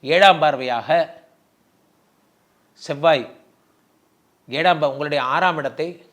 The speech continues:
பார்க்கிறார். செவ்வாய் நான்காம் பார்வையாக மூன்றாம் இடத்தை பார்க்கிறார். எட்டாம் பார்வையாக ஏழாம் இடத்தை பார்க்கிறார். செவ்வாய் எதை பார்ப்பானோ அதை கெடுப்பான். செவ்வாய்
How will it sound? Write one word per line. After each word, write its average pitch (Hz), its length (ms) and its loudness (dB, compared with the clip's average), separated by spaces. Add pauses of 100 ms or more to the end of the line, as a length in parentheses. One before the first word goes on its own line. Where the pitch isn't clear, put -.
(280)
பார்க்கிறார். 135 680 2 (580)
செவ்வாய் 160 480 2
நான்காம் 170 500 0
பார்வையாக 135 540 -2
மூன்றாம் 156 400 -2
இடத்தை 127 260 -10
பார்க்கிறார். 117 540 -8
எட்டாம் 170 500 2
பார்வையாக 120 560 -6
ஏழாம் 131 320 -4
இடத்தை 117 260 -16
பார்க்கிறார். - 400 -20 (760)
செவ்வாய் 131 460 4
எதை 139 280 -2
பார்ப்பானோ 127 680 0
அதை 127 300 -12
கெடுப்பான். 139 460 -8 (920)
செவ்வாய் 185 600 2